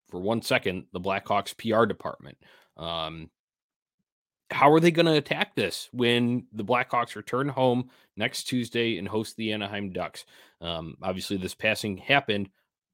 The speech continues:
over a time when they were off the All-Star break. They played their last game last Saturday in Edmonton against the Oilers. That was it. Each team has one week off. A few teams were still in action up until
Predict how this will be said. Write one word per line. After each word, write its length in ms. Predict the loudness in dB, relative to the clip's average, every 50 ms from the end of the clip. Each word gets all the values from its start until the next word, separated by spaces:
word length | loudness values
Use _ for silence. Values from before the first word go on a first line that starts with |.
| _
over 320 | 8 10 10 10 10 8 8
a 80 | 8
time 400 | 6 2 -2 0 0 0 0 -2 -4 -4
when 160 | -4 -2 0
they 80 | 0
were 180 | -2 -2 -2 -4
off 160 | -4 -6 -8 _ _
the 120 | -6 -2 -2
All-Star 340 | -2 -2 -4 -4 -4 -4
break. 280 | -2 -2 -2 -2 -2 -6
They 280 | -8 -8 -8 -8 -10 _ _ _ _ _
played 180 | 4 4 6 6
their 140 | 6 6
last 300 | 6 6 2 2 -2 -4
game 300 | -2 0 0 0 -2 -4 _ _ _ _ _ _ _ _ _
last 260 | -2 -2 0 0 0
Saturday 580 | 4 4 4 4 4 4 4 4 4 2 0 _ _ _ _
in 140 | -2 2 2
Edmonton 460 | 2 2 2 -2 -4 -4 -4 -4 -4
against 260 | -2 -4 -4 -4 -4
the 100 | -4 0
Oilers. 520 | 0 0 2 0 0 0 -2 -2 -6 -8 _
That 160 | -6 -6 -4
was 160 | -2 -4 0 0
it. 200 | 0 0 0 -4 -16 -20 _ _
Each 200 | -8 -8 -6 -4
team 160 | -4 -4 -2 -2
has 220 | -2 -4 -4 -6
one 260 | -8 -6 -4 -4 -2
week 240 | -2 -2 -4 -2 -2
off. 240 | -2 -2 -2 -2 -6
A 60 | -14
few 220 | -10 -4 -4 -4
teams 320 | -4 -4 -4 -4 -4 -4 -2
were 200 | 2 2 2 2
still 280 | 2 -2 -2 -2 -2
in 80 | -2 -2
action 400 | -2 -4 -4 -4 -6 -8 -4 -4
up 160 | -4 -4 _
until 360 | -10 -8 -4 -2 -2 -2 -2